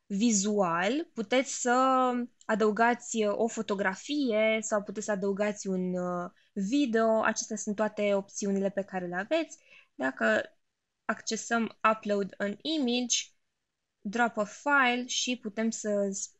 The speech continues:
aleg, de exemplu, în cazul acesta, steagul Europei, Uniunii Europene, apoi dau crop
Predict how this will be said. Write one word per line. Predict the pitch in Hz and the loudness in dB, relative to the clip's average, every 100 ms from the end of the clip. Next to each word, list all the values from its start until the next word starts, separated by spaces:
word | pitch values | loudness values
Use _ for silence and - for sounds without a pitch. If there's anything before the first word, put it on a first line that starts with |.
| _ | _
aleg, | - 208 208 196 190 | -4 0 0 -2 -8
de | - | -8
exemplu, | 196 185 202 202 196 190 190 190 | -8 -4 -4 -4 -6 -4 -4 -4
în | 196 | -4
cazul | 190 196 190 | -4 -6 -6
acesta, | 185 190 190 - 190 185 220 - - - _ | -8 -8 -12 -6 -4 -2 -4 -16 -20 -20 _
steagul | - - 185 196 | -8 -4 -4 -6
Europei, | 208 247 285 381 - - 311 311 311 _ _ _ _ _ _ _ _ _ _ _ _ _ _ _ _ _ _ | -10 -8 -4 -4 -6 0 2 2 -4 _ _ _ _ _ _ _ _ _ _ _ _ _ _ _ _ _ _
Uniunii | 214 214 208 202 | -2 0 2 0
Europene, | 196 208 247 - 320 294 285 285 _ _ _ _ _ _ _ _ _ | 0 -2 -4 -2 0 0 -2 -4 _ _ _ _ _ _ _ _ _
apoi | 240 233 226 226 254 233 | -4 -2 -4 -6 -6 -6
dau | - 208 202 | -2 -4 -4
crop | - 339 359 359 - - | -4 -2 -2 -4 -16 -16